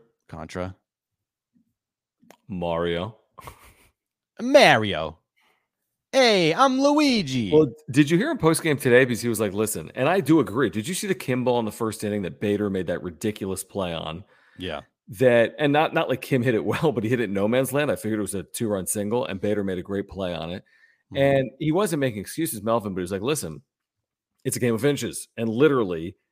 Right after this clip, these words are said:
Speaker 2: if Bader starts two inches back, we've got a three nothing lead in the first inning, and the game probably looks different. And there were a couple of
Speaker 1: Right.
Speaker 2: moments like that over the course of the game. But this is baseball.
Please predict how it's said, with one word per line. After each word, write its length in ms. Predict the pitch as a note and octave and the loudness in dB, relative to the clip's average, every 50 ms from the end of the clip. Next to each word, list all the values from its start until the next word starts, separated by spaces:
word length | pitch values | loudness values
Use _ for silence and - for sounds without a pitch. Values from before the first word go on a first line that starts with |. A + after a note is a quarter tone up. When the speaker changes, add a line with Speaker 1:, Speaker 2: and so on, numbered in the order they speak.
| _ - | _ -4
Speaker 2:
if 200 | B2 B2 - - | -4 -4 0 2
Bader 420 | C3 B2+ B2+ B2 C3 C3 B2 - - - _ - | 4 4 6 6 4 4 2 0 -6 -16 _ -16
starts 400 | - - - B2+ A#2 A#2 - - | -8 -2 0 2 2 2 0 -2
two 180 | - C#3+ C3 B2+ | -2 -2 0 0
inches 200 | A#2 - G#2 F#2+ | -2 -4 -6 -4
back, 420 | G#2+ G2 G#2 A2 C3 C#3 - _ _ _ G2+ G2+ - _ _ _ _ _ _ - | -2 0 0 0 -2 -4 -10 _ _ _ -20 -20 -20 _ _ _ _ _ _ -6
we've 140 | A#2+ B2 - | -6 -2 0
got 120 | C3 A#2 | 0 0
a 40 | G#2+ | 0
three 200 | - - A#2 A#2 | -2 -4 -2 -2
nothing 240 | A2+ G#2+ - A2+ G2 | -2 -2 -4 -4 -4
lead 120 | A2 G#2+ | -4 -4
in 40 | F#2+ | -4
the 60 | F#2+ | -6
first 320 | - - A2+ F#2+ - - A2 | -6 -6 -6 -8 -6 -6 -6
inning, 160 | G#2 A2 A2+ | -4 -4 -4
and 60 | F#2+ | -6
the 40 | F2 | -6
game 180 | F2 F#2+ F#2+ | -6 -6 -6
probably 380 | - - G2 F#2 E2 F#2 G2 F#2+ | -4 -4 -6 -4 -4 -4 -4 -4
looks 220 | F2+ E2+ E2 - | -4 -6 -8 -8
different. 320 | - G#2 G2 - D3+ E3 A3+ | -6 -6 -4 -4 -4 -6 -4
And 80 | A#3 B3+ | -4 -4
there 40 | A#3 | -4
were 60 | F#3 | -2
a 20 | - | -2
couple 240 | - A#2 - F#2 | -2 -2 -2 -2
of 60 | E2+ E2+ | -6 -6
Speaker 1:
Right. 80 | D#2+ D#2+ | -6 -6
Speaker 2:
moments 240 | D#2+ D#2+ D#2+ - | -6 -8 -10 -12
like 120 | F2 E2 - | -12 -12 -10
that 240 | - D#2+ D#2+ D#2+ - _ _ _ - - - _ _ | -8 -8 -8 -8 -10 _ _ _ -20 -20 -20 _ _
over 200 | - B2+ A#2+ A#2 | -4 -4 -2 -4
the 60 | A2 - | -6 -6
course 200 | - B2 A#2+ - | -4 -4 -4 -4
of 20 | - | -4
the 40 | A2 | -4
game. 140 | B2 C3 | -4 -2
But 120 | C3 E3 - | -2 -4 -4
this 140 | A3 G#3+ - | -4 -6 -6
is 80 | G#3+ | -6
baseball. 600 | G3 G#3 G#3+ A3+ A3+ - - F#2 D#2+ D#2 - - | -4 -4 -4 -4 -4 -6 -8 -8 -8 -10 -12 -16